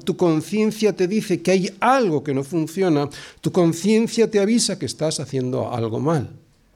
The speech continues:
Y si tu conciencia no te alerta, eso es porque ya la tienes cauterizado, de, cauterizada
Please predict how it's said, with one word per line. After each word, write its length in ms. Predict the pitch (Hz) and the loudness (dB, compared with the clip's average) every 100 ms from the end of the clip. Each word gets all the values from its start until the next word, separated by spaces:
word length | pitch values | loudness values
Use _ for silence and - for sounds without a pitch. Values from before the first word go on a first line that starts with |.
| _ _ _ _ _ - - | _ _ _ _ _ -10 -4
Y 80 | |
si 120 | 156 175 | -4 -4
tu 100 | 170 | -2
conciencia 680 | 185 180 240 269 - 202 156 | 0 0 0 0 0 0 2
no 220 | 156 170 | 2 2
te 160 | 165 | 0
alerta, 760 | 127 127 208 240 226 123 117 135 - - - | 2 2 2 2 -2 -4 -2 -4 -10 -20 -6
eso 240 | 165 185 220 | -2 0 -2
es 80 | |
porque 280 | - 180 165 | -4 -4 0
ya 140 | 151 180 | 2 2
la 140 | 190 | 2
tienes 320 | 190 208 214 | 0 0 -2
cauterizado, 920 | - 180 151 160 151 - 202 185 196 196 - - - | 0 0 2 0 -2 0 0 2 0 -2 -16 -18 -8
de, 160 | 156 | -6
cauterizada 960 | - 131 131 143 135 190 202 180 180 - | -2 -2 0 0 0 2 2 2 -2 -10